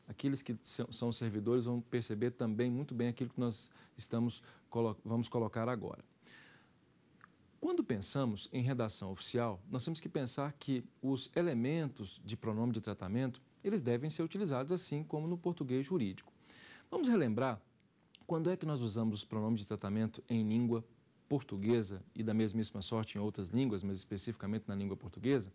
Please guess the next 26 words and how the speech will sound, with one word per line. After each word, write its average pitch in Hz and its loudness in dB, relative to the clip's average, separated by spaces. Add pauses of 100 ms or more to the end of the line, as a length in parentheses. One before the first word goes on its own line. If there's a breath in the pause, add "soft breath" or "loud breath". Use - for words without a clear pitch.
(600 loud breath)
o - -2
primeiro 254 4
deles 131 2
é 143 0
o 151 2
que - -8
nós 165 -4
chamamos 139 -2
de 139 0
Vossa 127 0
Excelência. - -2 (360)
Bem, 110 -4
o 180 -4
que 220 2
é 151 0
Vossa 120 -2
Excelência? 104 -6
É 175 0
uma 220 4
locução 220 0 (240)
pronominal 110 2
de 139 -2
tratamento 123 -4 (440 loud breath)
em 226 4
que 135 0
vossa 156 0